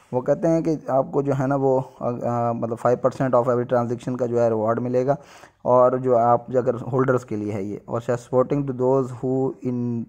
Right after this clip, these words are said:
to those in need।" वो कहते हैं, अ, उनके लोगों की हेल्प करें, उनका सपोर्ट करें जो वाकई उनको, जिनको ज़रूरत है। दस परसेंट जो है ना, वो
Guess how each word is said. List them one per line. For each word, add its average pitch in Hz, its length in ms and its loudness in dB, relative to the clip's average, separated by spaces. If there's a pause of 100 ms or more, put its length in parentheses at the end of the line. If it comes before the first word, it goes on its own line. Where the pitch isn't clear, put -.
to 131 120 -6
those 139 200 4
in 117 180 -4
need।" 113 140 -4 (440)
वो 127 80 2
कहते 139 200 2
हैं, 147 240 2
अ, 127 320 0 (400)
उनके 143 300 0
लोगों 143 220 2
की 131 60 -4
हेल्प 131 260 -2
करें, 139 160 0
उनका 131 200 0
सपोर्ट 127 360 -2
करें 131 160 0
जो 127 140 0
वाकई 127 400 0
उनको, 127 240 -4
जिनको 117 320 -4
ज़रूरत 113 340 -2
है। 113 60 0
दस 123 260 0
परसेंट 131 280 -2
जो 123 120 0
है 123 60 0
ना, 127 60 0
वो 127 220 -2